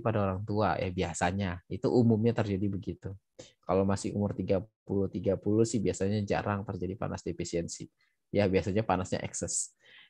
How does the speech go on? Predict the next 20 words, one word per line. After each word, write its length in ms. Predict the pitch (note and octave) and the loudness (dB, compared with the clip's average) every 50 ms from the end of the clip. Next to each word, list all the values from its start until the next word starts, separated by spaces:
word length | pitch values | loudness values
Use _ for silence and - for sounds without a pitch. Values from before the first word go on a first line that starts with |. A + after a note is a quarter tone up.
| _ - | _ 2
Kemudian, 1120 | - A#2 A#2+ B2+ B2+ C3 C3 C3 C3+ C3 B2+ D3 E3 E3+ E3 E3 E3+ E3+ E3+ E3+ E3+ E3 - - | 4 6 6 8 8 6 6 6 6 6 8 10 10 10 10 10 10 8 6 6 2 0 -2 -4
eh, 840 | - G#2+ B2 B2+ B2 A#2+ A#2+ A#2+ A#2+ A#2+ A#2+ A#2+ A#2+ A#2 A#2 A#2 A2+ G#2 - | -2 2 4 4 6 6 6 4 4 4 4 4 4 4 2 2 0 -2 0
merah 380 | - C3+ C3+ C3+ C#3 D#3 E3 E3 | 4 6 6 8 8 8 8 6
mengambang. 720 | D#3 C#3+ C3 C3 C3 C3 C#3 C#3+ C3 A#2+ A2+ A2+ B2 C3 - | 6 4 4 6 6 6 6 8 8 8 8 8 6 2 -2
Jadi 220 | - B2 C3+ E3+ E3 | 0 0 0 0 4
kalau 720 | - E3 D3+ C#3+ C#3 C#3 C#3 C#3 C#3 C3 B2+ B2 B2 B2+ | 6 6 6 6 6 4 4 4 4 4 4 4 2 0
kita 240 | - C3 B2+ - B2+ | 0 -2 2 2 4
lihat 160 | B2+ B2+ A#2+ - | 4 4 2 0
itu 280 | A#2+ - E3 E3+ E3+ E3+ - - - _ _ _ - | 0 2 4 4 4 2 -2 -12 -20 _ _ _ -14
seperti 720 | - - - D3 - - - C#3 C3+ - - - D3 C#3 C3+ C3+ C3+ C3+ C3 B2+ B2+ C3 B2+ B2+ B2+ C#3+ | -10 -4 -4 -4 -2 2 2 2 2 2 2 2 2 4 4 4 4 4 4 4 4 4 2 2 2 2
ini 240 | D#3+ D3 A#2+ G#2 | 2 2 2 2
loh, 240 | G2+ G2 G2 G#2+ B2 - - | 0 0 -2 -2 -6 -8 -8
apa 240 | - - D#3+ E3 D#3+ | -4 -2 0 0 2
merahnya 480 | D#3 D3 C#3+ C#3+ C#3+ C#3 C#3 B2 A#2+ | 2 2 2 2 2 2 2 2 0
itu 160 | B2 - E3 | 0 0 0
kayak 240 | - D3+ C3 A#2 A2 A#2+ A#2 | 2 4 6 6 6 6 4
nggak 160 | A2+ G#2 - - - _ | 4 2 2 0 -4 _
menempel 480 | - B2 A#2+ B2+ B2 B2 A#2+ B2+ B2+ B2 | 0 2 2 2 2 2 2 2 0 2
pada 160 | B2 A#2 A#2 A#2 - | 2 2 2 2 2
kulit 320 | - D#3 D#3+ E3+ E3 E3+ | 4 4 4 4 2 0